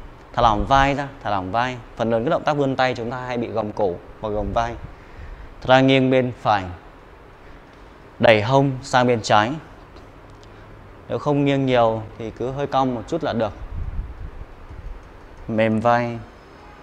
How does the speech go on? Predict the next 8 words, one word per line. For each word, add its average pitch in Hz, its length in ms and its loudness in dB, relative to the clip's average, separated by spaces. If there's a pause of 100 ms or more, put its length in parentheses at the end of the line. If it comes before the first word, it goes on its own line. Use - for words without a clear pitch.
(3000)
Nhìn 131 120 4
thẳng 104 360 2 (280)
hoặc 110 160 2
là 110 140 2
nhìn 110 200 -4
chéo 107 200 0
lên 131 160 -2
trần. 110 260 0